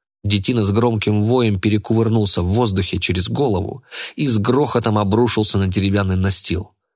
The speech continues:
Собачьи клетки так и подпрыгнули на своих местах. Афанасий рванул к Сёме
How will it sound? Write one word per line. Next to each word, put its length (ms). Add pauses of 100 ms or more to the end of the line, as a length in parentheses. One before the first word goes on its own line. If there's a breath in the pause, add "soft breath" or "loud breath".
(520)
Собачьи 440
клетки 400
так 260
и 40
подпрыгнули 760
на 80
своих 280
местах. 500 (600)
Афанасий 440
рванул 360
к 60
Сёме 380